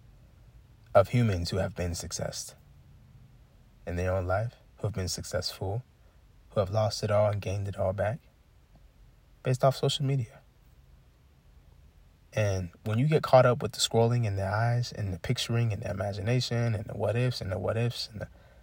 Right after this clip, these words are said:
"I got it" and "I don't got it," that's when you delete the app and you don't get back on that motherfucker for a long time. Because you're messing up the journey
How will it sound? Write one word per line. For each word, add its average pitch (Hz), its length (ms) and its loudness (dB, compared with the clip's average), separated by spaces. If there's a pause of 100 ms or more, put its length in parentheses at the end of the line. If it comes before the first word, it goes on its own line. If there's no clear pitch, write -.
(180)
"I 95 60 0
got 117 280 6
it" 120 100 2
and 98 140 0
"I - 80 -2
don't 120 220 2
got 123 200 4
it," - 160 -2 (1800)
that's - 240 2
when 123 120 0
you 113 100 4
delete 101 260 -2
the - 160 -2
app 90 280 0
and 101 100 -4
you 95 40 -4
don't 90 200 -4
get 82 100 -4
back 90 220 -2
on 82 140 -2
that 50 120 -2
motherfucker - 380 -6
for - 160 -4
a 50 40 -4
long - 220 -6
time. - 320 -10 (840)
Because 107 260 0
you're 101 100 -4
messing 113 320 0
up 95 160 0 (960)
the 98 100 -4
journey 90 440 -2